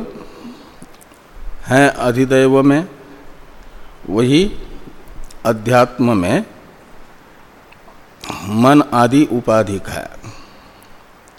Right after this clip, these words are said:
और वह ध्यान करने के लिए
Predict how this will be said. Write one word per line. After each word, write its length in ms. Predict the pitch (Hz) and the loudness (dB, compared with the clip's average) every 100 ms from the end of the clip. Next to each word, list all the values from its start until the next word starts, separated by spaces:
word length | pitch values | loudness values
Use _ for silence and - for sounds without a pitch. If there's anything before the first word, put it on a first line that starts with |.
| - - - - - - - - - - - - - - - - | -20 -20 -20 -20 -20 -18 -20 -20 -20 -20 -18 -18 -18 -20 -20 -2
और 360 | 117 123 135 151 | 4 6 8 6
वह 640 | 117 131 127 123 92 113 226 - - - - - - - - - - _ - - - - - - - - - - - - - - - - - - - - - | 6 4 6 4 4 0 -2 -8 -18 -20 -20 -20 -20 -20 -20 -20 -20 _ -20 -20 -20 -20 -20 -20 -20 -20 -20 -20 -20 -20 -20 -20 -20 -20 -20 -18 -14 -10 -10
ध्यान 600 | 110 101 101 120 143 160 - - - - - - - - - - - - - - - - - - - - - - - - | -6 -4 2 4 4 2 -2 -12 -14 -12 -14 -16 -16 -16 -16 -20 -20 -20 -20 -20 -20 -14 -12 -12 -16 -20 -20 -20 -20 -2
करने 360 | 123 127 131 123 | 2 4 4 2
के 220 | 139 123 | 0 0
लिए 540 | 110 90 120 202 - | 0 -2 -2 -2 -8